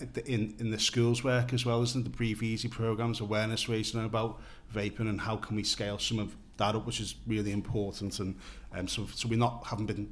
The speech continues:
on a standing start on, on some of that. Um, also really grateful, um, to Andrew, 'cause we've engaged with our young people as part of,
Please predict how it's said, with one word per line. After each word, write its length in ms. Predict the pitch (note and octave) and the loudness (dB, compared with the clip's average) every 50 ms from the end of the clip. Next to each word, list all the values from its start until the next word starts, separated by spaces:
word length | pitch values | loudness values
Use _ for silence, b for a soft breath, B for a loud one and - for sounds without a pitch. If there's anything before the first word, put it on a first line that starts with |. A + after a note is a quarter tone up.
| - - | -8 -6
on 140 | G#2+ G#2+ G2+ | -4 -2 0
a 40 | |
standing 460 | - - - G#2 G2 G2+ F#2+ G2 F2+ F#2 | 2 2 2 2 0 -2 -2 -4 -4 -4
start 480 | - - - G#2+ G2 F2+ F2+ - - | -4 -2 -2 0 0 0 0 0 -2
on, 180 | A#2+ G#2 G#2 G#2 - | -2 -2 -2 -2 -4
on 100 | A2 G2+ | -4 -2
some 180 | - - A2 | -2 -2 -2
of 80 | G#2 F#2 | -2 0
that. 200 | G#2+ G#2+ A2 - B B B B B B B B B B - | 0 0 0 0 B B B B B B B B B B 2
Um, 280 | G#2+ G#2+ A2 A2 A#2 - - - - - | 4 6 6 6 4 2 -2 -8 0 6
also 320 | C#3+ C3+ B2 - - C3+ | 6 8 10 10 8 8
really 280 | C3 C3+ C3+ C3 A#2+ A#2+ | 10 10 10 10 10 8
grateful, 720 | B2 B2+ B2+ B2 B2 B2 - - B2 A2+ A2+ A#2 A2 - - | 8 8 8 8 6 4 2 4 4 4 4 4 2 -2 0
um, 360 | A2+ G#2+ G#2 G#2 G2+ G#2+ G2+ | 4 4 4 6 4 2 0
to 160 | G2+ - - A2+ | 0 0 2 2
Andrew, 280 | G#2+ G#2+ G#2+ G#2+ G#2+ G#2 | 4 4 4 2 2 0
'cause 160 | G#2 A2 G#2 | 0 0 0
we've 240 | A#2 A2+ G#2 - A#2+ | 2 2 2 2 2
engaged 440 | B2+ A#2+ A#2+ B2 A#2 A#2 A#2+ - | 2 4 6 8 8 6 6 4
with 100 | B2 A#2 | 4 6
our 140 | A#2+ A#2+ A#2+ | 6 8 10
young 260 | A#2+ A#2 A#2 B2 B2 | 10 8 8 6 6
people 500 | A#2+ C3 B2+ A#2 B2 B2+ A#2+ G#2+ G#2 - - | 6 6 4 4 4 4 2 2 0 -2 -4
as 100 | G#2+ - | -6 0
part 460 | - - - G#2+ G2 G2 G2 - - | 6 8 8 10 8 6 4 2 0
of, 220 | G#2+ F2+ - - | -2 -4 -4 -8